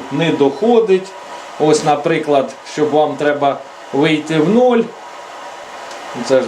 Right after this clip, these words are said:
бачите, ось я кручу. Ось ви там прох-, ой, це вже багато. Ось, поки у вас отак ось, бачите, в мінусі. Це, виходить, тринадцять соток вам залишається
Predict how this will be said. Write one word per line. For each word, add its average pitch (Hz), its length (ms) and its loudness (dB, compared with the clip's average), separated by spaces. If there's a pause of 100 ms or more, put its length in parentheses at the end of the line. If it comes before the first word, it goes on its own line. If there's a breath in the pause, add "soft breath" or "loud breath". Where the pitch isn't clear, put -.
бачите, 151 420 0
ось 117 160 -2
я 123 140 2 (100)
кручу. 135 500 4 (840)
Ось 139 260 6
ви 131 140 4
там 117 320 0 (140)
прох-, 151 220 4 (180)
ой, 131 300 4
це 127 120 2
вже 113 200 2
багато. 139 600 2 (1300)
Ось, 127 120 6
поки 131 320 2
у 131 100 6
вас 127 320 2 (380)
отак 135 400 4
ось, 127 180 -2 (120)
бачите, 143 340 4
в 127 100 4
мінусі. 208 600 4 (640)
Це, 147 320 2
виходить, 147 800 2
тринадцять 151 680 4
соток 233 540 4
вам 196 280 4
залишається 180 1080 4